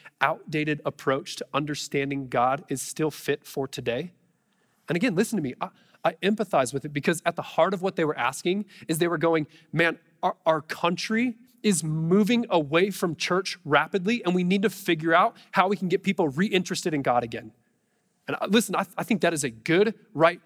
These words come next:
question to ask. But then the practice that was born from that built churches out of the attractional church movement, the seeker church movement, where it said, "No, no, no, we're gonna put the lost people at the center of the preaching and the programming of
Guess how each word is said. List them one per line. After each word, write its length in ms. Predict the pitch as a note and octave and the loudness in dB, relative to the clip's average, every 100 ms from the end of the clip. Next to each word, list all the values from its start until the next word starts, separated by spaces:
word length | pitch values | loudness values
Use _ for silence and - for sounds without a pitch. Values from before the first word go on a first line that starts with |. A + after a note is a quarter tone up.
| _ | _
question 320 | - F3+ F3 | 0 0 -2
to 120 | D#3 D#3+ | -4 0
ask. 280 | D3+ - - _ | -2 -2 -16 _
But 140 | - | -2
then 120 | - E3+ | 0 0
the 80 | |
practice 760 | C#3+ - - G3+ A#3 - C#3 - | -2 -4 2 2 2 -6 -6 -4
that 140 | F#3+ | -4
was 140 | F3 C#3+ | -4 -6
born 480 | A#2 D3+ D#3+ G3 F#3 | -2 0 2 0 -4
from 360 | - G3 F#3+ | -2 0 0
that 280 | D3 - - _ _ _ _ _ _ - - C#3 | -2 -4 -10 _ _ _ _ _ _ -20 -12 0
built 240 | F#3 E3 | 2 2
churches 480 | - G#3+ G#3+ E3+ C3+ D#3+ | 0 2 2 0 0 0
out 100 | E3 | 0
of 60 | |
the 100 | D3+ | -2
attractional 580 | D3 - - A3 - A#3 | -2 2 2 2 0 -4
church 280 | - A3 - | 0 0 2
movement, 260 | G3+ G3+ | 2 2
the 60 | - | -2
seeker 400 | - A3+ A3+ A#3+ | -2 0 2 0
church 260 | - G#3 - | 2 0 2
movement, 300 | F#3+ G3 G3 - | 4 4 0 -2
where 120 | E3 | 0
it 80 | F3 | 0
said, 220 | - F#3+ - _ | 2 -2 -2 _
"No, 140 | F3 | 2
no, 100 | F3+ | 2
no, 140 | F3+ D3+ | 2 2
we're 160 | D#3 | 4
gonna 120 | G#3 G#3 | 4 4
put 180 | G#3+ | 2
the 60 | E3+ | 0
lost 460 | C#3 C#3+ F3+ F#3+ - | 2 4 4 0 -4
people 320 | G3+ F3+ F#3 | -2 0 0
at 100 | E3+ | 0
the 80 | E3 | -2
center 800 | - - - A#3 A#3+ - E3 A#2 - _ _ _ | 0 0 2 0 -2 0 -2 -2 -10 _ _ _
of 140 | F#3 E3 | -2 -2
the 80 | |
preaching 580 | D3 - A#3+ A#3 C#4 C4+ | -4 0 0 2 0 0
and 80 | G#3 | 0
the 60 | F#3+ | -4
programming 560 | - G3+ G3+ F3 D#3+ | 2 2 4 2 2
of 100 | D#3 | -4